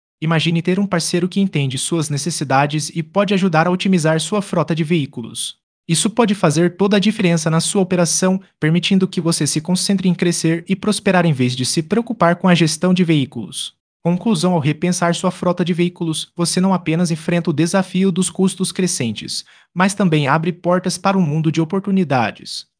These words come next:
Implementar um modelo flexível e investir em manutenção preventiva são passos cruciais que podem transformar sua gestão de frota. Lembre-se, não é apenas sobre reduzir gastos, mas sobre aumentar a eficiência e garantir que sua empresa esteja sempre um passo à frente.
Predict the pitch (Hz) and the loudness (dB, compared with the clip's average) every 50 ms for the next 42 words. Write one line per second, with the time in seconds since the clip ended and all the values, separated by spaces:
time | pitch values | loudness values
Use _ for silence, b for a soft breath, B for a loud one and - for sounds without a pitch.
0 | _ _ _ _ - 131 - 190 202 202 196 180 190 185 190 190 185 185 185 147 | _ _ _ _ -12 -6 -2 0 0 2 2 2 2 2 4 4 4 2 2 2
1 | 151 156 160 165 - - 165 160 160 - - 185 180 160 175 180 170 - 185 190 | 2 2 0 -2 -2 -4 -4 -4 -4 -4 -2 0 2 2 2 2 0 0 0 0
2 | 214 202 175 180 - - - 185 170 170 180 170 170 180 196 214 208 208 185 175 | 2 2 2 0 0 0 0 -2 -2 0 0 0 2 2 0 0 0 0 0 0
3 | - - 190 196 202 - - - 214 190 185 180 - 190 170 165 175 165 - 196 | 0 0 0 0 0 0 -2 -2 0 2 2 2 0 0 0 0 0 0 0 0
4 | 190 190 190 - _ - 160 165 - - 160 - - - 180 185 - - 190 170 | -2 -2 -2 -4 _ 0 2 2 2 0 -4 -4 -2 -2 -2 -2 0 0 0 2
5 | 170 175 175 - - 160 151 - - 208 214 220 214 226 220 226 196 185 - - | 2 0 -2 -2 -4 -4 -6 -4 -2 0 0 2 2 0 0 0 0 -2 -2 -2
6 | 185 180 175 170 170 165 - - - 196 190 185 202 190 - - 185 180 180 165 | 0 0 2 2 2 0 0 0 0 0 2 2 2 0 0 0 0 0 2 0
7 | 156 - - 143 131 113 104 - - 104 - - _ _ _ _ _ _ _ - | -2 -4 -2 -2 -2 -2 -2 -6 -10 -18 -20 -20 _ _ _ _ _ _ _ -4
8 | 131 139 143 165 180 196 185 - - 165 147 139 - _ _ _ - 151 156 175 | -2 -2 0 0 0 0 0 0 -2 -2 -2 -4 -6 _ _ _ -4 0 2 2
9 | 190 180 185 175 170 165 170 - 151 151 160 175 175 - - 170 156 156 147 185 | 2 0 0 0 0 0 0 0 0 0 0 0 0 -2 -2 -2 0 0 0 0
10 | 175 214 202 160 190 208 196 156 143 139 143 147 - - 160 151 - - _ - | 0 0 0 0 2 0 0 2 2 2 0 0 -2 -6 -8 -8 -8 -10 _ -2
11 | 156 170 190 190 - 196 180 190 196 196 196 202 202 185 185 165 160 170 180 180 | 0 0 0 2 0 0 0 2 2 2 2 2 0 0 0 0 0 0 -2 -2
12 | - 202 190 - 202 196 196 190 190 - 180 170 - 175 151 - 175 180 196 185 | -2 -4 -4 -2 0 2 2 2 0 -2 -4 -4 -4 -6 -4 -2 -2 0 0 0
13 | - 214 208 202 202 190 - - 202 190 175 - 170 180 185 185 208 190 - - | -2 -2 -2 -2 -2 -2 -2 0 0 0 2 2 2 0 2 0 -2 -2 -2 -2
14 | 208 190 208 190 - - 185 185 185 180 175 160 - 147 156 170 - - 190 185 | 0 2 2 0 0 0 0 0 0 0 -2 -2 0 0 0 0 0 0 -2 -2
15 | 180 - - 156 143 123 113 110 - - - - | -2 -2 -2 -2 -2 -2 -2 -4 -6 -8 -10 -10